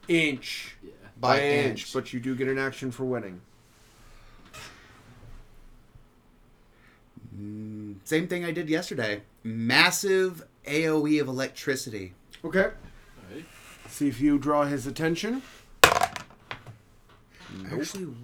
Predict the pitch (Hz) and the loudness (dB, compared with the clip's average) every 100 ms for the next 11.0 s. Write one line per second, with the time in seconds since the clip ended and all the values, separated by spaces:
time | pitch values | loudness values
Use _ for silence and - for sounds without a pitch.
0 | 117 143 120 101 92 - - _ - _ | -14 -10 -10 -12 -16 -20 -20 _ -20 _
1 | _ _ _ 107 95 101 95 - _ _ | _ _ _ -14 -14 -16 -20 -20 _ _
2 | _ 98 92 87 87 78 - 85 87 92 | _ -16 -14 -14 -16 -16 -20 -20 -18 -16
3 | - - - - - 104 127 147 - 202 | -16 -20 -20 -20 -16 -12 -10 -10 -2 0
4 | 190 190 - 127 131 127 139 131 104 - | 0 -2 -4 -2 2 4 6 4 0 -4
5 | - - - - - - - - 156 147 | -8 -8 -10 -16 -20 -20 -20 -12 -8 -6
6 | 139 123 131 127 131 127 127 127 - - | -8 -8 -8 -10 -12 -10 -12 -14 -14 -20
7 | - - - - - 113 110 101 - 135 | -18 -16 -16 -18 -8 -6 -6 -8 -12 -10
8 | 156 127 101 110 101 98 95 - 107 127 | -10 -10 -10 -8 -6 -6 -6 -10 -12 -10
9 | 107 98 151 - 120 107 175 165 185 180 | -10 -2 -2 0 -2 -2 -6 0 2 2
10 | 180 165 170 156 139 143 135 139 135 | 2 0 0 -4 -6 -10 -6 -6 -4